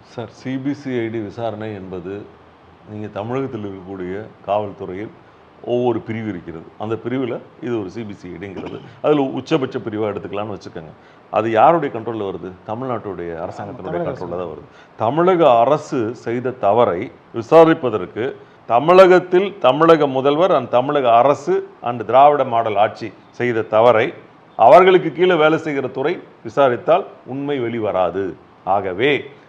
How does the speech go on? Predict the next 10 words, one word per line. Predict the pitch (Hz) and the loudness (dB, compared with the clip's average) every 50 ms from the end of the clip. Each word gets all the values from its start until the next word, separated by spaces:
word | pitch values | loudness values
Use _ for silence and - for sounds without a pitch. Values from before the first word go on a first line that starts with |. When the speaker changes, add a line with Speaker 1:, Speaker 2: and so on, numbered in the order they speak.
| _ _ _ - 135 | _ _ _ -14 -8
Speaker 1:
உண்மையாகவே | 147 165 180 185 180 180 175 170 165 165 175 190 185 165 147 | -6 0 2 6 8 10 10 10 10 8 8 8 6 6 4
உண்மை | 156 160 175 175 156 | -2 -2 -2 -2 0
வெளிவர | 143 139 143 135 131 123 123 120 | 0 0 0 0 0 0 0 -2
வேண்டும் | 117 107 107 104 101 98 | -4 -6 -6 -6 -6 -8
என்றால், | 90 85 98 117 123 120 101 87 - - - - _ _ 110 113 | -8 0 4 6 6 6 4 2 -4 -14 -20 -20 _ _ -12 -8
இது | 113 107 113 104 101 95 107 | -2 0 2 4 6 6 6
அல்லாத | 120 143 151 160 160 156 135 107 113 117 110 - - - - 107 | 6 8 10 10 12 12 10 8 6 4 4 2 0 -6 -10 -8
ஒரு | 110 117 110 - | -8 -8 -8 -8
துறையை | 117 117 123 120 120 120 135 147 - | -4 -4 -2 0 0 -2 -2 -4 -4
சேர்ந்த | 131 117 101 95 98 104 | -4 -4 -4 -4 -4 -2